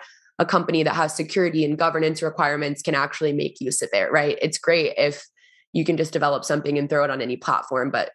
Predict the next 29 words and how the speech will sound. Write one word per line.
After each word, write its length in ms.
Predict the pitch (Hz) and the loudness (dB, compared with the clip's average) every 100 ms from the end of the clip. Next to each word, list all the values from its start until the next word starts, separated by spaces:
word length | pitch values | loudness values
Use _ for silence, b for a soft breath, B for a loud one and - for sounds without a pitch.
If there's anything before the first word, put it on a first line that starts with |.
| - | 0
a 60 | |
lot 200 | 160 143 | 2 2
of 80 | 139 | 0
these 140 | 143 143 | -4 -4
companies 500 | 147 147 147 147 - | -4 -2 -2 -2 -2
have 120 | 143 | -2
a 60 | |
lot 380 | 143 143 139 135 | 0 2 2 2
of 240 | 139 139 - | 0 -4 -4
constraints 640 | 160 151 - 135 151 156 | -2 0 0 2 0 0
that 200 | 135 131 | -2 -2
still 160 | - 139 | -2 -2
have 180 | 139 - | -2 -4
to 100 | - | -2
be 140 | 151 | 0
met. 320 | 143 127 110 - _ b b b - | 0 0 0 -6 _ b b b 0
Um, 220 | 135 131 | 2 2
and 120 | 151 | 0
we 60 | 147 | 0
just 180 | 143 - | -2 0
wanna 140 | 143 | 0
make 180 | 135 - | 0 -2
that 140 | 113 | -4
easier 320 | 101 - 123 | -2 -2 -2
for 100 | 139 | -2
them 220 | - 123 143 | -2 0 0
to, 280 | - - 95 | 0 0 0
to 180 | - | -2
accomplish. 680 | 95 - - 57 60 - - | -2 -2 -2 0 0 -4 -6